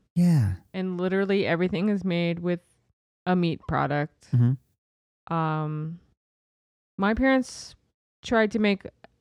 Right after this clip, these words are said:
Speaker 2: an effort to make sure that you had vegetarian sides.
Speaker 1: They did. They
Speaker 2: But it's
Speaker 1: it
Speaker 2: still, uh, it,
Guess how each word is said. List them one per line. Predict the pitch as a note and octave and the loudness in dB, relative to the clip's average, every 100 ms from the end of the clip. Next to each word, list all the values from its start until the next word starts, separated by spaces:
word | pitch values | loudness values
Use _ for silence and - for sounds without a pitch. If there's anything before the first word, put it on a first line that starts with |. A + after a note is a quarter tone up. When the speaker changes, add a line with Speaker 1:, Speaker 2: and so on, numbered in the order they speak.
| - | -4
Speaker 2:
an | F#3 | -2
effort | F3 E3+ F3+ E3+ - | 0 0 -2 -2 -4
to | - | -4
make | F3+ E3+ - | -2 -2 -4
sure | - | -2
that | F3 | -2
you | B2+ F#3 | -2 -2
had | F#3+ F3+ | 0 0
vegetarian | F#3 F3+ F3+ F#3 F3+ F#3 | 0 -2 -2 -2 0 -2
sides. | - D#3 D3 D3 D#3+ - | -2 -4 -4 -4 -6 0
Speaker 1:
They | B2+ C3+ | 4 4
did. | D#3 G2 G#2 D#2+ | 4 2 0 -2
They | G#2 G2+ | 2 4
Speaker 2:
But | C4+ | 4
it's | D#4 | 4
Speaker 1:
it | |
Speaker 2:
still, | - F4+ E4 G#3+ - - - - - _ _ _ | 4 4 4 0 -8 -20 -20 -20 -20 _ _ _
uh, | - - _ - | -16 -16 _ -12
it, | C3+ | -12